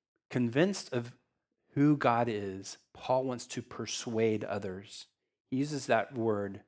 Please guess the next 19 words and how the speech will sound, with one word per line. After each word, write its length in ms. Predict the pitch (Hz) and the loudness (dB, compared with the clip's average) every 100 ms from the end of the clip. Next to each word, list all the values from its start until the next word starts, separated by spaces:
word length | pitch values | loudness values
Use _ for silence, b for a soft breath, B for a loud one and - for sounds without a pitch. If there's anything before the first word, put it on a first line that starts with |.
| _ _ - | _ _ -8
um, 220 | 110 110 | -4 0
right 240 | 120 120 | 0 0
there 120 | 113 107 | -2 -2
at 80 | |
the 80 | 110 | -4
beginning 340 | 107 104 101 101 | -4 -6 -6 -6
in 60 | 101 | -6
eleven. 500 | 95 98 98 104 110 _ _ _ _ _ _ _ _ _ _ _ _ | -6 -6 -8 -14 -18 _ _ _ _ _ _ _ _ _ _ _ _
Well, 160 | 147 160 | 6 8
let's 200 | 175 - | 8 6
look 180 | 190 - | 4 4
on, 380 | 151 120 104 101 139 | 2 2 0 -4 0
uh, 160 | 127 120 | 2 2
to 120 | 131 | 4
verses 440 | 139 139 - 123 | 4 4 2 -2
fourteen, 840 | - 160 160 - 156 151 151 151 143 _ - 127 | 0 0 -2 -2 0 0 0 -2 -6 _ -12 -4
uh, 180 | 120 120 | -4 -2
to 60 | |
seventeen. 800 | - - 110 107 - 104 110 110 | 0 2 2 0 -8 -12 -14 -18